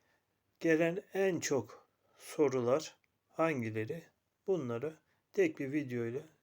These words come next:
cevap vermeye çalışacağım. Birincisi arkadaşlar, en çok sorulardan birisi disiplin affı.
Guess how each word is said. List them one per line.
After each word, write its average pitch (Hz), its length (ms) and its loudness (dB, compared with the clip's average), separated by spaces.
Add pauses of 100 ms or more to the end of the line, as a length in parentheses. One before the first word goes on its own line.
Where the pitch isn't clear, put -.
(120)
cevap 139 380 0
vermeye 120 340 0
çalışacağım. 110 680 -10 (1000)
Birincisi 190 440 -2
arkadaşlar, 175 680 -2
en 160 140 -2
çok 156 240 -4
sorulardan 139 800 -2 (140)
birisi 143 520 -4 (960)
disiplin 160 480 0
affı. 117 340 0